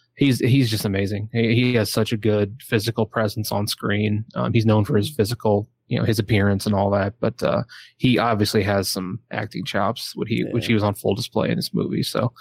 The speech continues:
Speaker 1: yeah, there, there's a lot of good things about it, but I, I think I just kinda, some of it just kinda was lost on me when I viewed it,
Speaker 2: Mm-hmm.
Speaker 1: maybe, if, if that makes sense.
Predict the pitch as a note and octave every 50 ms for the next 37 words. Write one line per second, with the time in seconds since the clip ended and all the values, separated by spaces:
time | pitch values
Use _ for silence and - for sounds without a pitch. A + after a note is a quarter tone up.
0 | - - - - - - - C3+ B2+ C3 D3+ D#3 D3+ E3 D#3+ D#3+ D#3+ D#3+ D3+ C#3
1 | B2+ B2 A2 - A#2 A2 G#2+ G#2+ G2 G2+ G2+ G2 G2+ G#2+ G#2+ G#2+ G#2+ G#2+ G2 G2
2 | G2 G2+ - - A2 - C3 A#2 A2 G#2+ G#2 G#2 - - - - A#2 G#2+ G#2+ G2+
3 | G2 G2 - _ - - - - _ _ - - D3+ D3 C3+ C3 A#2+ A2+ - -
4 | B2+ A#2+ A2+ G#2 G#2 G#2 G2 F#2+ G2+ G2+ - - A#2+ A2+ A#2 A#2+ A#2 A#2+ - -
5 | A#2+ A#2 A#2 A#2 - B2+ C3+ B2+ B2+ C3 B2 B2 B2 B2 B2 B2 - _ _ _
6 | _ B2 A2+ - _ B2 A#2 - B2 A#2+ A2 A#2 A#2 A2+ - - A#2 A2+ A2+ -
7 | - -